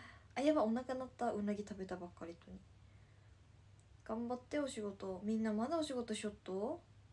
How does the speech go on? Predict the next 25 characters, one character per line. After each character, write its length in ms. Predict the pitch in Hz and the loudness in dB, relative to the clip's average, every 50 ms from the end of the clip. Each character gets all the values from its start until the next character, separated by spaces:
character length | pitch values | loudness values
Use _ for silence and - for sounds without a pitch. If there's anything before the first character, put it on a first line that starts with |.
| - - - - - - - - - - - - - - - - - - - - - - - - - - - - - | -20 -20 -20 -20 -20 -20 -20 -20 -20 -20 -20 -20 -20 -20 -20 -20 -20 -20 -20 -20 -20 -20 -20 -20 -20 -20 -18 -12 -8
え、 60 | 247 | -6
な 120 | 240 233 | -4 -4
ん 60 | 226 | -4
か、 220 | 233 - - - - - - - - - - - - - - - | -6 -8 -8 -10 -10 -10 -14 -20 -20 -20 -20 -20 -20 -20 -10 -2
ポ 60 | - 381 | -2 0
ー 60 | 415 | 0
チ 100 | 415 - | -2 -4
さ 140 | - - 208 | -4 -2 -2
ん、 20 | |
久 180 | 208 - - 214 | -2 -2 -4 -6
し 160 | 208 - 226 214 | -4 -4 -4 -2
ぶ 140 | 220 214 | -2 -2
り 140 | 214 226 226 | 0 0 2
な 120 | 220 226 220 | 2 0 0
気 140 | 220 220 | -2 -6
す 180 | 214 - - 208 | -8 -4 -4 -4
る。 240 | 208 202 202 202 - - - - - - - - - - - - - - - - - - | -2 -2 -6 -6 -8 -12 -18 -20 -20 -20 -20 -20 -20 -20 -20 -20 -20 -20 -20 -20 -10 -8
お 100 | 220 240 | -6 -6
ひ 120 | 240 - | -6 -4
さ 140 | - 277 254 | -2 0 0
ー。 680 | 247 233 226 233 226 233 233 233 233 233 240 240 247 240 - - - - - - - - - - - - - - - - - - - - - - - - - - - - - - - | 0 0 0 0 0 0 0 0 0 -2 -2 -4 -6 -8 -10 -14 -20 -20 -20 -20 -20 -20 -20 -20 -20 -20 -20 -20 -20 -20 -20 -20 -20 -20 -20 -20 -20 -20 -20 -20 -20 -20 -20 -10 -8
お 60 | 226 | -8
ひ 120 | 220 - | -8 -8
さ 180 | - - - 208 | -10 -8 -6 -6
ー。 480 | 202 208 214 214 214 220 220 214 220 | -4 -4 -4 -4 -4 -4 -4 -6 -6